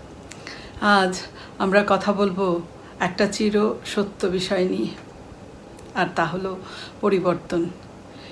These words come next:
সেই ছোটবেলা থেকে মুরব্বিদের মুখে একটা কথা শুনতাম, "ঘাট আঘাট হবে, আঘাট ঘাট হবে।" তখন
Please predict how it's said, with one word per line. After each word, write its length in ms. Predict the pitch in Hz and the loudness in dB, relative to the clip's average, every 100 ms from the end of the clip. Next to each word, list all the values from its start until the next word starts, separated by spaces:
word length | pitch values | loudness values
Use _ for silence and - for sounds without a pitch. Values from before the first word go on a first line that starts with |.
| - | -8
সেই 320 | - 220 208 208 - - - | 4 4 4 -2 -8 -12 0
ছোটবেলা 480 | 214 220 208 208 | 4 6 8 8
থেকে 420 | 208 214 208 220 208 - - - | 8 6 4 2 0 -4 -14 -2
মুরব্বিদের 560 | 202 202 180 202 196 185 | 2 2 2 2 4 4
মুখে 520 | 190 185 202 190 - 170 - | 0 -2 -2 0 -2 -6 -4
একটা 300 | 185 - 190 | -4 -2 0
কথা 260 | 185 185 190 | 0 0 -2
শুনতাম, 600 | - 185 175 196 180 185 - - - - - - - | 0 0 0 -2 -2 -6 -10 -16 -16 -16 -16 -16 -8
"ঘাট 460 | 160 180 185 185 - - - | 2 6 6 2 -6 -10 -2
আঘাট 440 | 175 180 180 202 - | 2 2 2 -2 0
হবে, 300 | 202 196 214 - - - - - - | 0 0 -4 -8 -16 -18 -18 -16 2
আঘাট 560 | 180 185 196 185 185 - 180 | 4 6 6 4 2 -4 -6
ঘাট 380 | 151 170 165 196 | 2 2 2 -2
হবে।" 180 | 175 185 - - - - - - | -4 -6 -8 -16 -16 -16 -16 2
তখন 420 | 196 185 226 202 | 2 4 2 2